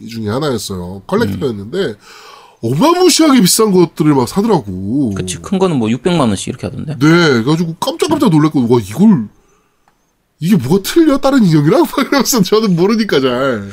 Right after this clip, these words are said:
Speaker 2: 이게 구간
Speaker 1: 네.
Speaker 2: 인형은 인형도 인형인데 그 옷들이 비싸가지고.
Speaker 1: 그렇죠.
Speaker 2: 옷 입히고 머리 이런 거 하고 이거 진짜 그런 게 정말 비싸더라고요. 그래서
Speaker 1: 아.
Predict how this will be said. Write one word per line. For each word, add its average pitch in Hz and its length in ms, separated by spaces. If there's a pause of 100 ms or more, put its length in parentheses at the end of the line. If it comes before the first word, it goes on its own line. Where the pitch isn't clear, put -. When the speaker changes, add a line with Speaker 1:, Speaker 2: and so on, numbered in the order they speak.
(140)
Speaker 2:
이게 220 160
구간 170 340
Speaker 1:
네. 254 60
Speaker 2:
인형은 220 340
인형도 254 420
인형인데 151 380
그 - 220
옷들이 320 440
비싸가지고. 110 920
Speaker 1:
그렇죠. 95 580 (220)
Speaker 2:
옷 202 220
입히고 156 460
머리 151 380
이런 135 280
거 127 80
하고 110 200
이거 120 160 (120)
진짜 135 260
그런 170 300
게 98 400
정말 147 240
비싸더라고요. 110 640 (600)
그래서 101 160 (300)
Speaker 1:
아. 98 340